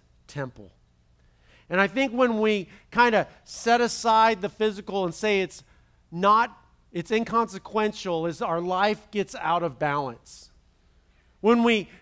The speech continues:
kind of try to compartmentalize our spiritual life to just what is unseen or untouchable, we kind of talked about that nonsense aspect of it last week,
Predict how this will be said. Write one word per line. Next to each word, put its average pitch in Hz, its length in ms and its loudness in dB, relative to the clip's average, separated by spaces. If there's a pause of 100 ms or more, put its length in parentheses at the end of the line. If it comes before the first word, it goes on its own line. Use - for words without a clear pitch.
kind 247 240 6
of 226 100 2
try 240 220 2
to 233 60 2
compartmentalize 208 1120 0
our 185 100 -4
spiritual 220 600 -2
life 196 360 2
to 190 120 -12
just 170 260 -6
what 208 500 2 (260)
is 190 220 -2
unseen 208 1000 -2 (260)
or 180 240 -2
untouchable, 202 1000 -2 (300)
we 156 80 -12
kind 196 240 0
of 170 80 -8
talked 180 280 -2
about 180 220 0
that 165 180 -4
nonsense 185 1300 0
aspect 156 640 -4
of 147 180 -6
it 143 160 -6 (360)
last 160 480 0
week, 127 340 -12